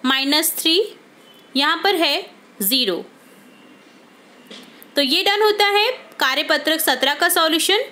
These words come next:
अब देखेंगे कार्यपत्रक अठारह का solution। तो यहाँ first question है, आपको साथ के साथ इसे note down करते जाना अपनी workbook में। First question है यहाँ पर, परमाणु संख्या परमाणु के कौन से कणों की संख्या के बराबर होते हैं?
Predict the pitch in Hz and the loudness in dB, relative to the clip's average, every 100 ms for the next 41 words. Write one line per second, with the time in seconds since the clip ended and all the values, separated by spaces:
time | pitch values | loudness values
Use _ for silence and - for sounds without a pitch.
0 | - - - - 294 320 320 320 330 311 | -14 -20 -20 -6 -2 0 -2 0 0 2
1 | 339 508 - - - 285 277 320 311 247 | 2 0 -4 -18 -4 -2 0 0 0 0
2 | 285 494 - - - 208 262 247 233 220 | 0 0 -4 -12 -10 -4 -2 -2 0 0
3 | 220 175 180 - 202 - - - - - | 2 -2 -4 -6 -8 -14 -20 -20 -20 -20
4 | - - - 269 262 277 302 - 349 453 | -20 -20 -4 0 0 0 -2 0 0 2
5 | 440 370 - 330 381 381 269 330 330 302 | 2 2 2 0 2 0 0 0 2 0
6 | - 403 392 320 440 - - 269 330 359 | 0 2 2 2 -2 -10 -8 -4 -2 -2
7 | 269 262 233 277 349 349 277 302 269 254 | 0 0 2 0 0 0 -2 -2 0 0
8 | 247 262 269 233 214 269 302 294 392 554 | -2 -2 -2 -2 -2 -4 0 -2 -2 -6
9 | - - - - - - - 330 359 - | -14 -20 -20 -20 -20 -8 -2 0 0 -2
10 | 359 370 370 359 302 262 359 440 302 277 | 0 0 0 0 0 0 0 0 0 2
11 | 294 415 427 330 302 370 415 285 269 269 | 2 2 2 2 2 0 0 0 0 0
12 | 285 339 349 311 311 320 440 427 285 294 | -2 -2 0 0 2 2 0 0 0 -2
13 | 311 330 277 247 285 294 269 254 240 254 | -2 -2 -2 0 -2 -2 0 0 0 0
14 | 294 285 294 311 415 | 0 0 0 -2 -2